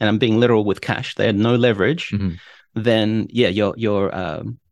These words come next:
Speaker 1: your compound annual growth rate will be twelve point five percent, right? And you can, you can validate that mathematically just even through the back test. Um, so it is the average, but your risk is not the average of the two. Your risk could actually be even less than e-,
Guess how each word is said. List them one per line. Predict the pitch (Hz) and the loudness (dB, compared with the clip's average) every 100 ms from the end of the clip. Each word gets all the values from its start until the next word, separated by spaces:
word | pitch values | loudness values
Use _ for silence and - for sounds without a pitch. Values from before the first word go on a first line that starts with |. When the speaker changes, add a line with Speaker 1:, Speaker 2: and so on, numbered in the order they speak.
| _ | _
Speaker 1:
your | 101 107 104 98 95 - | -2 2 2 2 -2 -2
compound | - 156 143 | 2 4 4
annual | 139 | 4
growth | 123 120 | 2 2
rate | 131 110 | 0 2
will | 127 | 2
be | 113 | 2
twelve | 113 120 - | -2 -4 -4
point | 107 | -6
five | - - | -6 -8
percent, | - - - _ _ _ _ _ _ | -8 -12 -14 _ _ _ _ _ _
right? | 98 | -2
And | 98 | 0
you | 107 | 2
can, | 120 | 2
you | 131 131 | 2 4
can | 117 | 4
validate | 117 98 98 | 4 2 0
that | 80 | -2
mathematically | 98 - 104 87 - 90 | -4 -2 -2 -2 -4 -6
just | - - - | -6 -10 -6
even | 107 95 | -2 -2
through | - | -2
the | 90 | -4
back | 71 - | -4 -6
test. | - - - - - - - _ - | -10 -10 -12 -20 -20 -20 -20 _ -4
Um, | 104 104 104 95 - - | 0 2 2 0 -4 0
so | 110 | 2
it | 110 | 4
is | 135 | 4
the | 127 117 | 4 4
average, | 113 98 143 - | 4 0 -2 -2
but | 131 120 202 - - _ _ _ _ _ - | 0 0 -2 -8 -14 _ _ _ _ _ -6
your | 110 110 | -2 0
risk | 110 208 135 - - _ _ _ _ _ | 2 2 0 -4 -10 _ _ _ _ _
is | 117 107 | -4 0
not | 117 180 - | 2 2 0
the | 110 | -4
average | 92 90 78 95 | -4 -6 -6 -6
of | 87 | -6
the | 85 | -6
two. | - 85 | -4 -2
Your | 85 95 | 0 2
risk | 135 - | 2 2
could | - | 0
actually | 123 - 131 | 0 0 0
be | 120 120 135 | 0 0 2
even | 151 147 139 | 4 2 2
less | 202 - | 0 0
than | - 143 | -2 -2
e-, | 160 | -4